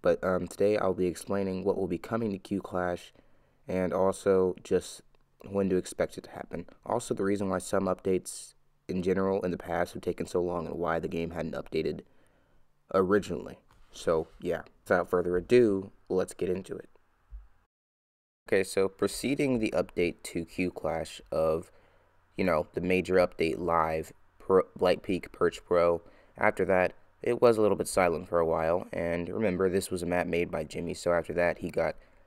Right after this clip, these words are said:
contributor role, and after that, it was kinda silent.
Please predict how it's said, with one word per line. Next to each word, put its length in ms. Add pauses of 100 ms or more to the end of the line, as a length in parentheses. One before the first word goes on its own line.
(140)
contributor 540
role, 400 (680)
and 420
after 260
that, 160
it 40
was 120
kinda 180
silent. 460